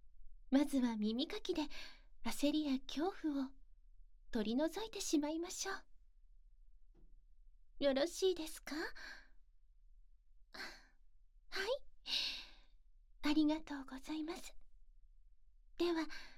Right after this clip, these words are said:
私もそちらに。失礼いたしますね。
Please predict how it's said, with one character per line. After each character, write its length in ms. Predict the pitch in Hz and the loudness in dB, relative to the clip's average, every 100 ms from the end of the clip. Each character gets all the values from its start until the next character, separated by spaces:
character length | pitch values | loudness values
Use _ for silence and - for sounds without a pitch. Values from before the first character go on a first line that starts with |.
| - - - | -16 -18 -6
私 540 | 226 226 262 - - 285 | -6 -4 -6 -6 -2 -2
も 140 | 269 | -2
そ 220 | 269 - - | -4 -10 -8
ち 180 | - 262 | -2 -2
ら 140 | 294 | -2
に。 180 | 294 339 - - - - - - - - - | -4 -6 -10 -20 -18 -18 -18 -18 -18 -18 -12
失 320 | - - - 311 | -6 -4 2 4
礼 180 | 294 | 6
い 80 | 262 | 4
た 140 | - - | 0 -6
し 160 | - | -2
ま 120 | 285 | -2
す 200 | 311 - | -2 -6
ね。 260 | 277 302 370 | -6 -6 -8